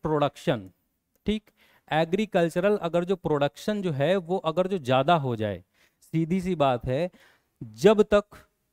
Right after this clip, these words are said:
एग्रीकल्चरल प्रोडक्शन ज़्यादा नहीं होगा, जैसे कि मैं इतना ही उगाता हूं कि मेरा पेट भर सके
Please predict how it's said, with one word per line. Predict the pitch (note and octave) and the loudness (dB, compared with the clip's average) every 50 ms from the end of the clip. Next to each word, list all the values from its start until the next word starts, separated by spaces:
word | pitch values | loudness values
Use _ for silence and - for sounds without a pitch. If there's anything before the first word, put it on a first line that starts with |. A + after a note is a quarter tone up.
| _ _ _ _ _ - | _ _ _ _ _ 0
एग्रीकल्चरल | D3 D#3 D#3+ F3+ G3 G3 - F#3+ F3+ F3 D#3 F#3 F#3 G3 G3 | 0 2 4 2 2 4 4 2 2 2 2 0 0 0 0
प्रोडक्शन | - F3+ E3 D#3 E3 - - G3 F#3 | 0 0 0 0 -2 -2 -2 -2 0
ज़्यादा | D3+ C#3+ C#3 C#3 D3+ E3 | 2 2 2 4 2 2
नहीं | D3+ C#3+ C#3 D3 D#3 C#3+ | 2 4 4 4 4 2
होगा, | C#3+ C#3 A#2+ B2 B2 B2+ C#3+ _ _ - C#3+ | 2 0 -2 -2 -4 -6 -6 _ _ -18 -6
जैसे | B2 A#2+ C#3 C#3+ C#3+ - D#3+ C3+ | 0 2 2 2 2 2 -2 -2
कि | - A2+ F#2+ F#2 _ _ _ _ - _ _ _ _ _ _ _ _ _ _ _ - | -2 -4 -10 -10 _ _ _ _ -20 _ _ _ _ _ _ _ _ _ _ _ -2
मैं | C#3+ C#3+ D3+ E3+ F#3+ G3+ G#3 F#3 - - | 0 2 2 2 2 2 -2 -4 -6 -6
इतना | E3 D3+ - G3+ G#3+ A#3 A#3+ | -4 -2 0 0 2 2 2
ही | A3+ G#3 A#3+ A#3 | 2 2 0 -2
उगाता | F3+ E3+ E3 C#3+ D3 C#3+ C#3 - G3+ | -2 0 4 4 4 4 4 4 2
हूं | F#3 F3+ G3 A3 | 2 2 0 -2
कि | G#3+ - A3 F#3+ | -2 -2 -2 0
मेरा | E3 D#3+ D#3 E3 F#3 F#3 | 2 2 2 4 2 2
पेट | F3 - F3 E3+ D#3+ F3 | 0 0 -2 -2 -2 -2
भर | D3 C3+ C3+ B2+ | 0 0 0 0
सके | - C3+ A#2+ - B2+ | -2 -4 -4 -4 -4